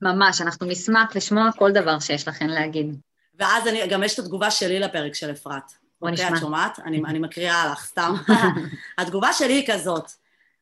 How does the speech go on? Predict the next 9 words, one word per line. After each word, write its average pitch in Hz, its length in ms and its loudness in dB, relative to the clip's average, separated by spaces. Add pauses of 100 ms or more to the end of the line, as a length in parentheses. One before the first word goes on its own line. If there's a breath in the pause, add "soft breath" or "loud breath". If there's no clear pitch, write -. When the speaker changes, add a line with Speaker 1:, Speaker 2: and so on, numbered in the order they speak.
Speaker 2:
אני 214 160 2
לקחתי 269 420 2
את - 160 -2
כל 233 240 2
מה 254 100 4
שהיא 190 200 0
אמרה 170 300 0
ללב, 160 200 0 (420)
אוקיי? 180 420 -2